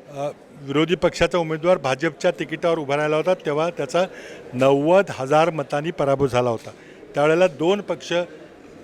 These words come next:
आम्ही एकत्र होतो, र-, काँग्रेस आणि राष्ट्रवादी. आता आमचे तीन पक्ष एकत्र आहेत, आमच्याबरोबर शिवसेना आलेली आहे. तर दोन पक्षाच्या आघाडीने नव्वद हजारांनी पराभव केला,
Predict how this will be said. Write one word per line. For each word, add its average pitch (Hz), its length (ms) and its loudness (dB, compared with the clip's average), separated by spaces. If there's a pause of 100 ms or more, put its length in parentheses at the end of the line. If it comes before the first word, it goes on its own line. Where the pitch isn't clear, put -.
(120)
आम्ही 151 160 -2
एकत्र 165 340 0
होतो, 165 320 0
र-, 180 80 -4
काँग्रेस 151 480 -4
आणि 151 140 0
राष्ट्रवादी. 131 580 0 (360)
आता 143 200 2
आमचे 170 180 2
तीन 208 240 0
पक्ष 185 220 -2
एकत्र 151 320 0
आहेत, 110 120 -6 (600)
आमच्याबरोबर 170 440 2
शिवसेना 180 400 2
आलेली 165 260 0
आहे. - 260 -8 (640)
तर 143 60 -8
दोन 165 320 4
पक्षाच्या 196 840 4 (360)
आघाडीने 170 560 0
नव्वद 175 380 2
हजारांनी 160 480 -2
पराभव 139 380 -2
केला, 127 340 -6